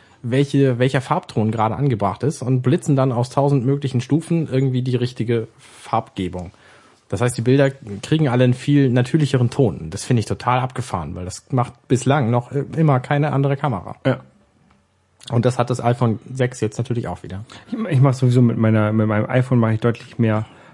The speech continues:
Speaker 2: Fotos als, ich hab noch so eine kleine, so eine kleine Kamera.
Speaker 1: Die werde ich auch komplett
Speaker 2: Äh,
Speaker 1: ersetzen.
Speaker 2: benutze ich fast, also ab und zu benutze ich sie noch, aber f-,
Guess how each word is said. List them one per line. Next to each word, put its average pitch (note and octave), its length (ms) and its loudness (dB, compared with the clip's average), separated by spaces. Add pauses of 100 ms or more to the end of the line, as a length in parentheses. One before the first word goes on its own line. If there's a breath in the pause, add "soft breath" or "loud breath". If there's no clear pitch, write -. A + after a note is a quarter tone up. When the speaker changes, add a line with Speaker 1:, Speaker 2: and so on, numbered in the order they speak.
Speaker 2:
Fotos B2 380 0
als, A2 180 -8
ich - 80 -14
hab C3 80 -2
noch C3 120 -2
so B2 100 0
eine A#2+ 120 2
kleine, B2 560 0
so A#2+ 60 -6
eine A#2 160 -2
kleine A#2 280 -2
Kamera. C3+ 520 -2 (260 loud breath)
Speaker 1:
Die A2+ 120 -2
werde A2 180 -2
ich G#2+ 140 -8
auch - 180 -14
komplett G2+ 300 -4
Speaker 2:
Äh, - 40 -8
Speaker 1:
ersetzen. B2+ 280 -4
Speaker 2:
benutze A#2 360 2
ich A2 60 -8
fast, - 380 -10
also B2 160 2 (140)
ab D3+ 160 0
und E3 120 2
zu D#3+ 120 -4
benutze C#3 300 2
ich C3+ 60 -2
sie D#3 80 -2
noch, D3+ 160 -2
aber A#2 120 -2
f-, - 180 -10